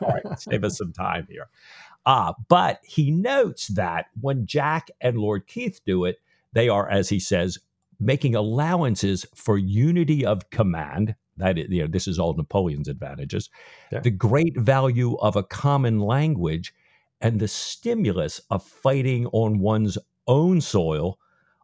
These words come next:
Speaker 1: under the orders of a man who had battered Prussians, Austrians, and Russians again and again, fighting with extraordinary tactical skill against odds far greater than these.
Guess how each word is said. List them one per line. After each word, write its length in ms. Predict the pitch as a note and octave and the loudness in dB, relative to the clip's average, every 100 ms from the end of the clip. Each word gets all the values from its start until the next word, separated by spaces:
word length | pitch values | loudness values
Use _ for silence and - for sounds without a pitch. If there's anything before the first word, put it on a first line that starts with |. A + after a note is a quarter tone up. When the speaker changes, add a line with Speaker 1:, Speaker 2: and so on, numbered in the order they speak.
| _ | _
Speaker 1:
under 320 | - E3 D#3+ D3 | 2 4 4 2
the 140 | C#3+ | 2
orders 440 | - G#3 C4 G3+ | 2 2 2 2
of 140 | B2+ G#2+ | 4 2
a 40 | |
man 300 | G2+ G2+ G2 | 2 2 0
who 240 | G2 A#2+ G#2+ | 2 2 2
had 220 | F#2+ D2+ | 2 0
battered 420 | A#2+ C3+ A#2 G2+ | 2 4 2 0
Prussians, 480 | - D#3+ - D#3+ B2 | 2 2 2 0 0
Austrians, 560 | C3+ C#3 - C3 A2 | 2 2 2 0 2
and 160 | G2 G#2 | 0 2
Russians 420 | C#3+ E3 A#2+ G#2 - | 2 2 0 -2 0
again 560 | B2+ A#2+ F#2+ B2+ C#3+ C#3 | 0 2 2 2 2 0
and 160 | B2 A2+ | 0 0
again, 600 | G2 F#2+ D#3+ C#3+ E2+ F2+ - _ | -2 0 0 2 0 -2 -8 _
fighting 460 | _ - E3 D3+ C#3+ | _ 0 0 2 0
with 200 | B2 A#2 _ | 0 -2 _
extraordinary 1000 | - - - - - A3 G#3+ E3 C#3 A2 | -10 -8 -10 -14 -8 -2 0 2 0 0
tactical 520 | G2 G#2+ F#2+ - G2 F#2 | -2 -2 -4 -6 -8 -8
skill 440 | - G2+ F#2+ G2 _ _ _ - | -2 0 0 -2 _ _ _ -4
against 480 | A2 B2 B2 A#2+ - - | -2 0 -2 -4 -8 0
odds 520 | C3+ B2+ F#2+ F#2 - - | 2 2 0 -2 -8 -18
far 540 | _ - A2+ B2 B2+ | _ -2 2 2 0
greater 760 | G#2+ G#2 G2 G#2+ A#2+ F#2+ C#2+ - _ B2+ F2+ | -2 -2 0 0 0 -2 -4 -8 _ -12 -2
than 320 | F#2 F2 D#2+ | 0 0 0
these. 560 | F2+ E2+ C#2 A#1 - | 0 -2 -4 -10 -18